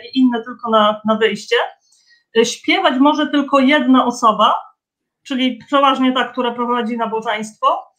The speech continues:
Nabożeństwa muszą być maksymalnie skrócone, jak to, jak to tylko możliwe, i nie wolno używać wody święconej, a komunia tylko na rękę. Czyli ja,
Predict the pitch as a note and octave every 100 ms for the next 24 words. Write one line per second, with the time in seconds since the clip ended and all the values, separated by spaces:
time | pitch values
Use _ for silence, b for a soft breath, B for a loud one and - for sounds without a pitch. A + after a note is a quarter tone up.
0 | _ _ _ G#3+ C4 C#4 D#4 D#4 D#4+ -
1 | D4 C#4+ C4 B3 C4 D#4 - C#4 C4+ C4
2 | B3+ - B3 B3 A#3 G#3+ A#3 - _ _
3 | - A#3 - B3 A#3+ B3+ B3+ C4+ C4+ B3+
4 | C4 A#3+ G#3+ A#3+ D#4 D#4 E4 - D4 D4
5 | C#4 C#4+ C#4+ C4 B3+ C4 B3+ A#3+ A#3+ G3+
6 | C4 C4 A#3+ - A3+ A3 C4+ C#4 C#4+ C#4
7 | C4 A#3+ A#3 A#3+ C#4 C4 C4+ B3+ A#3+ A#3
8 | A3+ A3 G#3 F3+ F3+ - - _ _ _
9 | _ _ _ - C#4 D4 D4 G#3+ _ _
10 | _ _ _ _ _ - - C4+